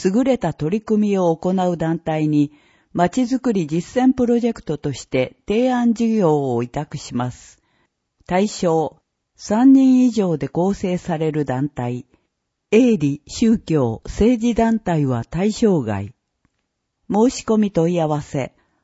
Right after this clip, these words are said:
五月二十六日日曜日必着で、市立公民館で配布する書類を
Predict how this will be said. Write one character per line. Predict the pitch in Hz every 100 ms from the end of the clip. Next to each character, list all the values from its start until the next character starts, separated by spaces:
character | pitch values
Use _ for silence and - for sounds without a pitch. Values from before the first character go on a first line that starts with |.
| _ 185
五 | 262
月 | 269 233 165
二 | 190 233
十 | 190 160 135
六 | 135 165
日 | 170 165 170
日 | 165 156 - 214
曜 | 240 202
日 | 143
必 | 117 139
着 | - 139 - 131
で、 | 120 120 _ _ _ -
市 | - 240
立 | 269 - -
公 | - 214 269
民 | 285 247
館 | 175 165
で | 147 139
配 | 165 202
布 | 208 190
す | 185 180
る | 170
書 | - 156
類 | 151 175 170 156
を | 156